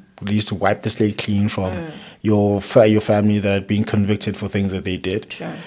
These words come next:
Speaker 1: Now, in a scenario where you've got a family member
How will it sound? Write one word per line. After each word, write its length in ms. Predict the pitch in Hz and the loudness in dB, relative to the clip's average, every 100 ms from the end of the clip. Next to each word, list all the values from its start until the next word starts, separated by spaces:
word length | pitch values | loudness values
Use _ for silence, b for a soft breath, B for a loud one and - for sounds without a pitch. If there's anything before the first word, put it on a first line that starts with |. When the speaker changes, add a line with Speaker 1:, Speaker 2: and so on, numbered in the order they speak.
| B - | B -2
Speaker 1:
Now, 600 | 110 131 120 107 117 - - - _ - - _ _ _ _ _ _ _ _ - - - - | 4 6 6 6 4 0 -12 -20 _ -20 -20 _ _ _ _ _ _ _ _ -20 -20 -18 2
in 220 | 143 170 | 4 6
a 60 | 165 | 6
scenario 880 | - 139 131 131 117 98 90 123 - - _ - | 8 8 10 10 8 6 0 -4 -8 -20 _ -2
where 180 | 113 110 | 4 6
you've 180 | 107 107 | 6 4
got 160 | 107 104 | 2 2
a 60 | |
family 500 | - - 127 127 120 | 0 6 6 8 6
member 420 | 110 98 85 65 | 4 4 -2 -10